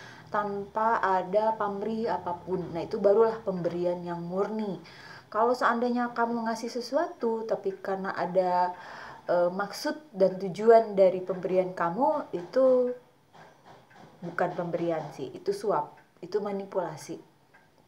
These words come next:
Jadi, kita harus menumbuh kembangkan, eh, apa ya, karakter di mana kita sering memberi, senang memberi, <clears throat> tanpa, <clears throat> sorry,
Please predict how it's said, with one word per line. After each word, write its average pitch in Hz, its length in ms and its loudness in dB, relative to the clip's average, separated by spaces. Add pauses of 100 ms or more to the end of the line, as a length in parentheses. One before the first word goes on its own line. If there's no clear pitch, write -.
(640)
Jadi, 220 480 2 (400)
kita 254 640 2
harus 214 240 -4
menumbuh 208 400 -2
kembangkan, 202 880 -2 (400)
eh, 180 880 2 (160)
apa 196 240 -4
ya, 170 160 0 (640)
karakter 220 560 0
di 202 140 -2
mana 202 260 -6
kita 208 220 -8
sering 208 260 -6
memberi, 190 640 -4
senang 208 460 -6
memberi, 208 580 -4 (540)
<clears throat> 240 220 0
tanpa, 220 580 2 (720)
<clears throat> - 420 8
sorry, 190 400 2